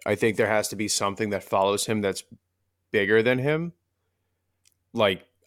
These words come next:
I, I don't think anyone would hate signing Lugo. I mean, he threw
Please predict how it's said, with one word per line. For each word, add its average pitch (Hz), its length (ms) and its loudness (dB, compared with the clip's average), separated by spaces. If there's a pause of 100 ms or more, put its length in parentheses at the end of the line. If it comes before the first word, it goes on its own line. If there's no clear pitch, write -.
I, 107 200 4
I 104 120 4
don't 101 200 2
think 107 420 -4 (420)
anyone 104 680 0 (420)
would 101 240 -4
hate - 600 -4
signing 104 440 0
Lugo. 123 500 0
I 113 80 -4
mean, 104 180 -2
he 104 180 -4
threw 107 600 0